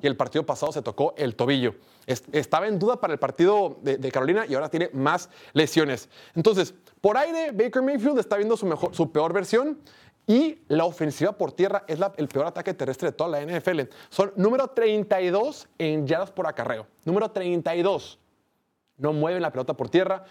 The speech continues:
Baker Mayfield no está jugando su mejor versión. Este equipo, la verdad es que está bastante flojito. Afortunadamente para ellos,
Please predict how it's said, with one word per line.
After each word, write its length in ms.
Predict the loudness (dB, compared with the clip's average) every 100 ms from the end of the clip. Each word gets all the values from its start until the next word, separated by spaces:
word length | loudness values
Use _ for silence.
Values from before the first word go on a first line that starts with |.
| -10
Baker 320 | -2 0 0
Mayfield 240 | -2 0 -2
no 60 |
está 180 | -2 -4
jugando 180 | -4 -4
su 80 | -4
mejor 220 | -4 -2
versión. 360 | -2 0 -2 -4 -14 -12
Este 260 | -8 -6 -4
equipo, 380 | -2 0 0 -2
la 120 | -4
verdad 180 | -4 -6
es 100 | 0
que 260 | 0 0 -6
está 300 | -10 -4 -2
bastante 320 | -2 -6 -4
flojito. 320 | -2 -2 -2 -2
Afortunadamente 420 | -2 -2 -2 -2
para 160 | -2
ellos, 240 | 0 -2